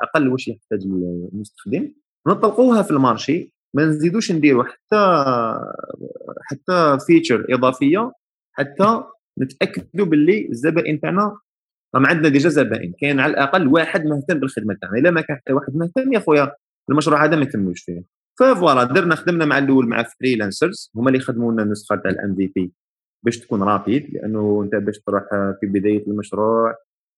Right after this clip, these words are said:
ت-، تريكروتي الناس، لي زانجينيور، وإحنا ما كانش عندنا باش نخلصوهم وما إلى ذلك. فأحسن حل أنا نشوف فيه باللي واحد يحب يطلق المشروع تاعو، ال إم في بي يقدر يديرو مع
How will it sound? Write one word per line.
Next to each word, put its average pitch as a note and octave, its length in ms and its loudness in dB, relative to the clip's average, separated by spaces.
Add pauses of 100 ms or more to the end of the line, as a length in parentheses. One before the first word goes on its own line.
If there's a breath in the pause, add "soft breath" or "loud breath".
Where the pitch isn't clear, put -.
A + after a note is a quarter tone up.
ت-، G2 320 0
تريكروتي G#2+ 520 0
الناس، G#2+ 440 -2
لي G2+ 80 -2
زانجينيور، G2+ 640 -2
وإحنا A2 240 -4
ما G2+ 180 -6
كانش A#2 220 -6
عندنا F#2+ 220 -4
باش F#2+ 220 -8
نخلصوهم F#2+ 720 -8
وما F#2+ 140 -6
إلى F#2 180 -6
ذلك. A#2+ 420 0 (540)
فأحسن C3+ 500 -2
حل A#2+ 280 0
أنا G#2+ 140 -2
نشوف B2 260 -6
فيه G#2+ 120 2
باللي F#2+ 420 -2
واحد G#2+ 320 -2
يحب G#2+ 280 -6
يطلق A#2 260 -4
المشروع A#2 420 -6
تاعو، D#3 300 0 (560)
ال G#2+ 120 -2
إم C#3 160 0
في C#3 120 6
بي D3 140 4
يقدر C3 260 0
يديرو B2+ 280 0
مع B2+ 360 -2